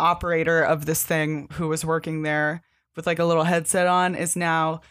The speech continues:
looking like a Nazi at the end of, like, Raiders of the Lost Ark or something. He's all, like, sucked dry and, uh, you know, his fucking energy is being drawn out of him through his eyeballs, nostrils, and mouth.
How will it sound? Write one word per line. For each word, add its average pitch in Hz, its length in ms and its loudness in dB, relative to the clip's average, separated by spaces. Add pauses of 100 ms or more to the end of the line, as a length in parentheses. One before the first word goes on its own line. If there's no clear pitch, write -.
(300)
looking 175 300 -2
like 160 200 0
a 160 60 0
Nazi 160 480 0
at 156 140 -2
the 160 120 -4
end 151 200 -2
of, 156 340 -4 (160)
like, 147 300 -8
Raiders 165 320 0
of 160 80 -4
the 156 60 -2
Lost 156 260 -2
Ark 156 200 -2
or 175 60 -8
something. 180 340 -8
He's 175 140 -4
all, 165 120 2
like, 160 160 0
sucked 165 460 -4
dry 156 440 -2
and, 156 340 -8 (720)
uh, 160 480 0
you 180 140 -2
know, 156 240 0
his 170 300 -2
fucking 156 340 -2
energy 170 420 -2
is 165 120 -2
being 175 200 -2
drawn 160 420 2
out 156 200 2
of 165 80 -2
him 170 140 0
through 170 180 -2
his 165 180 -4 (460)
eyeballs, 175 560 4
nostrils, 180 640 2
and 170 400 -4 (280)
mouth. 180 540 -2